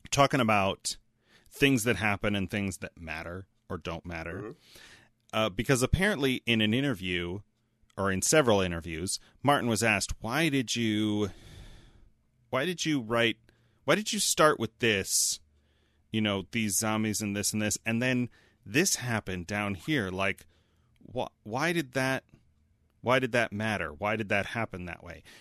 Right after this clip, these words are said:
Speaker 1: And his response was, "That's life." Like,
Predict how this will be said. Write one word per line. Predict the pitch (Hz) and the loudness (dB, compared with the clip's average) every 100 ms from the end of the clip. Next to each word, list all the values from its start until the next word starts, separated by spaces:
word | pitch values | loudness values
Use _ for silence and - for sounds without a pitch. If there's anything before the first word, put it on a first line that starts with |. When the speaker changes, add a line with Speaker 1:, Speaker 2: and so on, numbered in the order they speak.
| - | -2
Speaker 1:
And | 117 | 2
his | 131 | 2
response | 107 - 147 160 170 - | 0 -4 -2 0 0 0
was, | 101 95 92 - _ _ _ _ _ _ _ - | 0 0 0 -4 _ _ _ _ _ _ _ 0
"That's | 117 110 - | 0 2 -2
life." | 101 113 92 78 - - _ _ _ _ _ | 2 2 2 -4 -14 -20 _ _ _ _ _
Like, | 104 101 92 | -4 -4 -4